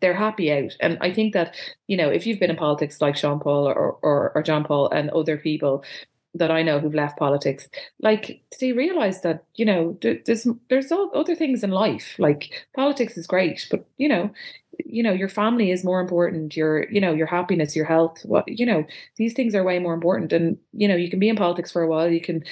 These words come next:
serve, you can do the work you wanna do, and you can move on to something else. And you don't have to, you know, stick with it forever. And I think that there, there's people who are brave who say, "Yeah, I've done this, but I've had enough." And they're right to do that. Um, I don't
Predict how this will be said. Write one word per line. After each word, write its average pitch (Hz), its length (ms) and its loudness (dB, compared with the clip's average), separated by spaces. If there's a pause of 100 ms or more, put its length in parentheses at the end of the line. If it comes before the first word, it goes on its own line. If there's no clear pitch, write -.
(160)
serve, 170 400 0
you 170 80 -6
can 175 140 -6
do 180 200 0
the 180 80 -2
work 160 280 0
you 160 120 2
wanna 160 200 -2
do, 165 200 2
and 180 140 -2
you 175 80 -6
can 190 140 0
move 190 180 2
on 165 140 2
to - 80 -8
something 156 240 -2
else. 160 240 2
And 175 120 -2
you 185 60 -2
don't 220 200 2
have 196 260 -2
to, 151 280 0 (440)
you 208 80 2
know, 170 120 2
stick 165 300 -4
with 165 100 4
it 147 80 -4
forever. 156 480 0 (140)
And 170 140 2
I 170 140 -2
think 202 180 2
that - 100 -2
there, 160 220 2 (260)
there's 190 160 -2
people 196 240 2
who 170 140 2
are 151 260 0 (240)
brave 160 580 0 (280)
who 180 80 -2
say, 156 480 2 (340)
"Yeah, 208 220 2
I've 190 100 -4
done 196 160 2
this, 156 160 0
but 156 140 0
I've 156 100 0
had 151 160 0
enough." 156 400 -2 (240)
And 170 280 0
they're 175 160 0
right 214 220 2
to - 100 -14
do 147 160 0
that. - 220 -4 (800)
Um, 170 360 0
I 208 60 2
don't 269 520 0